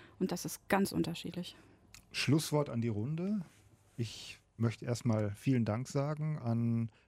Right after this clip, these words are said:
Speaker 2: Lisa Brentano, Brigitte Schmidt, Rainer Schulte und Hubert Schneider, dass Sie gekommen sind. Was, meine Damen und Herren, wünscht ihr euch für die Zukunft im Beruf des Pastoralreferenten?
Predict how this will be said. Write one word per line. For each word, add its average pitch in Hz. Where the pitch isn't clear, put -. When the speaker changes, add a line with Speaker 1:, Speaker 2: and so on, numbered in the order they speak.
Speaker 2:
Lisa 117
Brentano, 110
Brigitte 113
Schmidt, 120
Rainer 107
Schulte 135
und 110
Hubert 104
Schneider, 135
dass 107
Sie 110
gekommen 104
sind. 156
Was, 131
meine 110
Damen 107
und 107
Herren, 110
wünscht 110
ihr 110
euch 98
für 110
die 98
Zukunft -
im 135
Beruf 123
des 110
Pastoralreferenten? 101